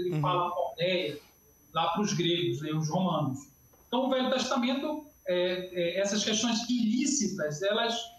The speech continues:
Speaker 1: é, pelo menos ali, é, é, é, elas estão ligadas a, pelo menos, eu diria que três grandes mandamentos. A questão da idolatria, que a pornografia, ela se configura como uma busca,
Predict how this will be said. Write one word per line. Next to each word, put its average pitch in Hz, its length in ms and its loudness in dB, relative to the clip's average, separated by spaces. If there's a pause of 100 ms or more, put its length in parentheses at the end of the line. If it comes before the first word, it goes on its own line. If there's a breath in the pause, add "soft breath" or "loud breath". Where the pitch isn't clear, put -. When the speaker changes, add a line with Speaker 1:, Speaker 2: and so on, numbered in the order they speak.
(300)
Speaker 1:
é, 170 420 0 (360)
pelo 240 260 2
menos 233 380 2
ali, 196 460 0
é, 175 40 0
é, 175 300 -2
é, 165 180 -4
elas 190 200 2
estão 233 200 0
ligadas 202 600 2
a, 175 120 0
pelo 190 260 0
menos, 202 500 0 (260)
eu 208 100 0
diria 214 460 2
que 214 220 -2
três 240 320 0
grandes 214 340 0
mandamentos. 220 580 0
A - 60 -6
questão 185 360 -2
da 220 140 2
idolatria, 254 720 0 (460)
que 190 60 -2
a 185 40 -2
pornografia, 196 680 0
ela 180 340 2
se - 300 0
configura 247 800 0
como 196 320 -2
uma 196 360 0
busca, 247 800 0